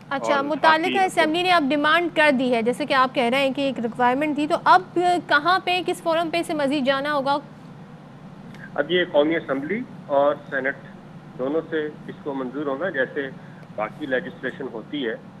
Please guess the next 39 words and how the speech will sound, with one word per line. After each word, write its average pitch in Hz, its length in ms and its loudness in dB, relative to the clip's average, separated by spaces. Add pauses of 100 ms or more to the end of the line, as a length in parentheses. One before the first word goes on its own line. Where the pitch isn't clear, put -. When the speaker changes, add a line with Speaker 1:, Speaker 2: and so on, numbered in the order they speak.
(340)
Speaker 2:
अ, 113 280 -2
उसी 156 180 -8
तरीके 143 400 -6
से 147 140 -4
ये 131 180 -4
legislation 117 580 -4
होगी 143 460 -6
और 117 260 -4
कौमी 120 220 0
assembly 117 380 -8
में 127 240 -2 (500)
bill 127 120 0
पेश 131 280 0
किया 135 240 2
जाएगा 131 380 -2
बाकायदा 113 460 -6
तौर 110 240 -8 (100)
पे। 113 120 -8 (600)
और 113 360 -2
कौमी 117 240 -6
assembly 123 400 -10
में, 117 280 -6
अ, 113 60 -10 (280)
बिल 110 400 -4
पा-, 110 260 -4
पा-, 104 360 -4
pass 113 220 0
होने 113 180 -8
के 110 140 -12
बाद, 107 480 -6 (140)
उसके 127 260 -10
बाद 113 220 2
फिर - 180 -14
senate 123 420 -2
में 123 100 -6
ये 120 100 -8
कानून 120 340 -4
साजी 113 340 -4
होगी। 117 400 -6